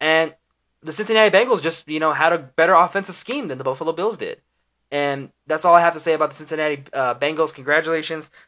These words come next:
to you guys to making it to the A F C Championship for a second year in a row. Next up, I'm gonna talk about the Buffalo Bills. Josh Allen, twenty-five for forty-two, two hundred sixty-five yards, one I N T, twenty-six rushing yards, and a touchdown.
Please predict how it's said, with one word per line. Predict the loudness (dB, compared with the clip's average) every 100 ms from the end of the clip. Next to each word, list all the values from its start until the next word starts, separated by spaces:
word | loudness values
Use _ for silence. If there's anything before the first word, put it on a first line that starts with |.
| _
to | -12
you | -8
guys | 4 6 6 2
to | -4 -12 -6
making | -6 -4
it | -8
to | -6
the | -8 -2
A | 2
F | 2
C | 2 0
Championship | 2 2 2 2 4 4 4 0 2
for | 2
a | 2
second | 4 4 4 2 -2 0
year | 4 6 6
in | 6
a | 6 8
row. | 8 8 6 -2 4
Next | 4 6 8
up, | 8 6 0 -8 -6
I'm | -4
gonna | -2
talk | 0 0
about | 0
the | 0
Buffalo | 0 0
Bills. | 2 2 2 -6 -14 _ -6
Josh | 8 8 8 2
Allen, | 0 0 -6 -12
twenty-five | -10 -6 -6 2 4 4 0
for |
forty-two, | -10 -6 -6 -6 -6 -4 -4 -6 _ _
two | -6
hundred | -4
sixty-five | -4 -6 -2 -2 2
yards, | 2 2 -2
one | -4 -2
I | -2
N | -6
T, | -8 -10 -10
twenty-six | -12 -10 -10 -8
rushing | -8 -8
yards, | -8 -10 -10
and | -16
a |
touchdown. | -14 -16 -14 -16